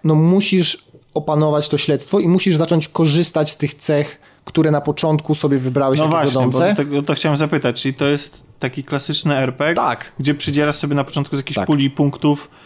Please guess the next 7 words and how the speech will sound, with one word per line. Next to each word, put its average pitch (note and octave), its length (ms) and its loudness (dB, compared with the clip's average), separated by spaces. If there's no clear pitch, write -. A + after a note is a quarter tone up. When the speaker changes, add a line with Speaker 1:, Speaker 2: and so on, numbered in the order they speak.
Speaker 2:
rozdzielasz C3+ 420 0
tą C3+ 120 -4
pulę, C#3 400 0
p-, C#3 80 -8
na C3+ 100 -2
jakieś, C3 400 -6
e, B2+ 40 0